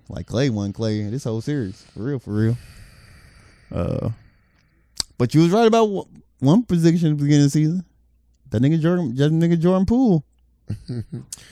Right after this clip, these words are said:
Speaker 2: He about to get pussy.
Speaker 1: Should, should he go to the, if the Ki-,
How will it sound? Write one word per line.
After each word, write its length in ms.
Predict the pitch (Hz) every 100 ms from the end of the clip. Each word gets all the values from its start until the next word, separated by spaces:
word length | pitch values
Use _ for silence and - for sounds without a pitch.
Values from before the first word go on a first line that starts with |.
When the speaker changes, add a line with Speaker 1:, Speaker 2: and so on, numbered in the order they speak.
| -
Speaker 2:
He 80 | -
about 140 | 117 101
to 60 |
get 160 | 101 101
pussy. 540 | 120 120 110 104 104 - _ -
Speaker 1:
Should, 360 | 135 131 123
should 140 | 127 127
he 60 |
go 140 | 123 131
to 100 | 123
the, 200 | 117 - _ _ _ _ _ _ _ _ _ _ _ _ _ _ _ _ _ - -
if 160 | 123 110
the 100 | 117
Ki-, 220 | -